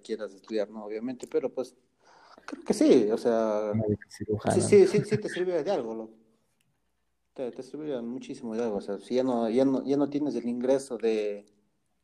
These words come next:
Speaker 1: bueno, no sé cómo esté, pues, eso. Si se jubilan, supongo que siguen teniendo el, el ingreso de, de,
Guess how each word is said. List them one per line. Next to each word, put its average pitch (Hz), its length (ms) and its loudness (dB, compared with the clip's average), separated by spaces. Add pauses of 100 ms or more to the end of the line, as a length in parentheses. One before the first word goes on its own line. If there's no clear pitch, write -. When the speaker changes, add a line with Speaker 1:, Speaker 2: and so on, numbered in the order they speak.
(180)
Speaker 1:
bueno, 110 400 -6
no 139 140 2
sé 156 180 2
cómo 123 180 -2
esté, 107 160 -6
pues, 98 240 -8
eso. - 180 -14
Si 107 180 -6
se 110 160 -6
jubilan, 143 280 -2
supongo 117 320 -2
que - 60 -12
siguen 107 260 -2
teniendo 107 300 -2
el, 98 280 -2
el 104 100 -2
ingreso 107 380 2
de, 92 180 -2
de, 95 300 -6